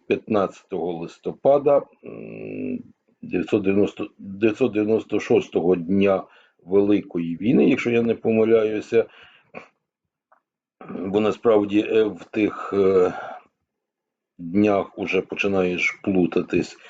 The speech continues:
Е, за нагоди підпишіться на мій канал, підтримайте це відео вподобайкою і переходимо до головних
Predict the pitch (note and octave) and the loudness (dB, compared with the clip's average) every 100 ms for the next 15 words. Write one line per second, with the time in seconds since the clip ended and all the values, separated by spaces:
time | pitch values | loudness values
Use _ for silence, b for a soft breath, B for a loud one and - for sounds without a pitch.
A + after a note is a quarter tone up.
0 | B B B B - A2 F#2+ F#2 F2+ F2 | B B B B -6 0 2 2 2 0
1 | E2+ F2 F2+ F2+ G2 G2+ G#2+ B2 A#2+ G#2 | -2 -4 -6 -6 -6 -2 2 4 4 2
2 | G#2+ F#2 - G2 - F#2+ F#2+ - F#2 F2+ | 0 0 -8 -8 -2 -2 -2 -4 -4 -2
3 | F2 F2+ E2 - G2+ C3 - - - F2+ | -2 -2 -2 -2 0 2 0 -4 -2 -2
4 | D#2+ D#2 D#2 F#2+ E2 F2 D#2+ D#2+ D#2 - | -2 -8 -12 -8 -6 -6 -4 -4 -4 -6
5 | - G2+ A#2 E3 D#3+ A#2+ A2+ G#2+ - G2+ | -2 0 2 2 0 -4 -6 -10 -8 -6
6 | - B2+ B2+ A2+ F2+ F#2+ G2 F2 E2+ E2 | -4 -2 0 2 2 2 2 0 -2 -4
7 | F2+ F#2 - - | -2 -4 -4 -12